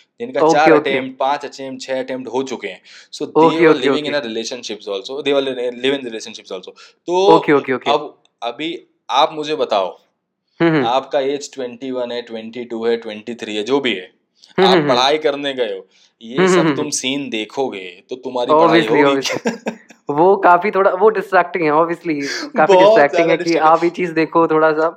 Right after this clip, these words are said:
Speaker 1: तो ये
Speaker 2: और
Speaker 1: दो चार दिन,
Speaker 2: हम्म, हम्म।
Speaker 1: दो चार दिन हम लोगों ने देखा ये,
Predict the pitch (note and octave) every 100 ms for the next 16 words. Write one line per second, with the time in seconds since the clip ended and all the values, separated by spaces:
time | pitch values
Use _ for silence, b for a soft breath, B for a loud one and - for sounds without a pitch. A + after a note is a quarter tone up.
0 | _ b b - E3 E3 C3+ C3+ C#3 C#3+
1 | D3+ D3+ D3+ D3+ C#3 B2+ C3 _ _ _
2 | A#2+ B2 C#3 C#3 D#3 D#3 D#3 C#3+ C#3+ D3
3 | C3+ A#2+ A#2+ A#2+ A#2 C#3+